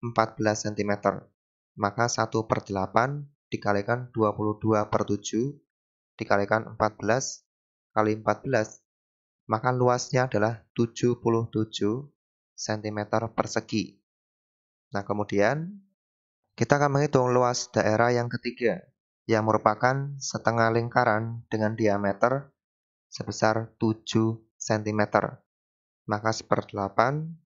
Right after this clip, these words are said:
dikalikan dua puluh dua per tujuh dikalikan tujuh kali tujuh. Nah, maka luasnya itu adalah sembilan belas koma dua puluh lima sentimeter persegi. Kemudian kita hitung luas daerah yang diarsir,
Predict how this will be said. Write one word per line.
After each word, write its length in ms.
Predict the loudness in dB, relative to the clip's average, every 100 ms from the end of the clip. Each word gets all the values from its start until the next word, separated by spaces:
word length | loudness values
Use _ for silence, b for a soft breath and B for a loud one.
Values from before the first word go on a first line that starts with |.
| _ _ _
dikalikan 560 | -8 -2 0 0 -2 -2
dua 240 | 0 0
puluh 240 | 2 -2
dua 320 | 0 0 0 0
per 160 | 0
tujuh 480 | 0 -2 -2 -2 -2 -10 _
dikalikan 560 | -12 -4 -2 -2 -4 -2
tujuh 440 | -4 -4 -4 -2 0
kali 240 | 0 0
tujuh. 520 | -4 -8 -6 -4 -4 -8 _ _ _ _ _ _ _ -4
Nah, 120 | -2
maka 280 | 0 0 2
luasnya 640 | 4 2 0 0 0 0 -2
itu 160 | -2 0
adalah 320 | 2 2 0
sembilan 640 | -4 -6 -6 -6 -8 -8
belas 400 | -6 -4 -6 -16 _ _ _ _
koma 400 | -2 0 2 0 -2
dua 240 | 0 0
puluh 240 | 2 0 0
lima 320 | 0 0 0 -6 _ _ _ _ _
sentimeter 760 | -8 -6 -6 -6 -4 0 -2
persegi. 600 | -2 -6 -6 -4 -4 -4 _ _ _ _ _ _ _ _ _ _ -2
Kemudian 560 | 0 2 2 0 0
kita 240 | -2 0 0
hitung 400 | 2 2 0 -2
luas 320 | 2 2 2 0
daerah 360 | 2 2 2 2
yang 160 | 0
diarsir, 680 | -4 -2 -2 -2 -4 -4 -6